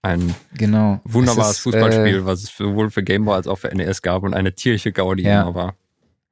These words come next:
Speaker 2: Dieser Ton, pass mal auf.
Speaker 1: Ja, mach. Oh.
Speaker 2: Dieses, dieser Nintendo-Ton. Es ist, aber jetzt hab ich Super Mario Land aktuell drin. Also ich hab mir Tetris, Super Mario Land, Nigel Mansell's World Cup, also World Championship, dann World Cup, hab ich, glaub ich, schon gesagt.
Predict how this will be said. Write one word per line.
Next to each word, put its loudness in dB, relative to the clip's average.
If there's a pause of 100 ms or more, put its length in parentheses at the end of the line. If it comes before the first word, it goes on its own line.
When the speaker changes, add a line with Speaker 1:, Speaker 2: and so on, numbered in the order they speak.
(360)
Speaker 2:
Dieser 2
Ton, 0
pass -8
mal 0
auf. -4
Speaker 1:
Ja, 0
mach. -4 (600)
Oh. -4
Speaker 2:
Dieses, -2
dieser 2
Nintendo-Ton. 0 (800)
Es -14
ist, -8
aber 2
jetzt 4
hab 2
ich 2
Super 0
Mario 2
Land 0
aktuell -4
drin. -6
Also 0
ich 0
hab -4
mir 2
Tetris, -4
Super -8
Mario -2
Land, -2
Nigel -2
Mansell's -2
World -2
Cup, -2 (1500)
also 2
World 2
Championship, -4
dann 0
World 0
Cup, -4
hab -6
ich, -10
glaub -6
ich, -8
schon -6
gesagt. -10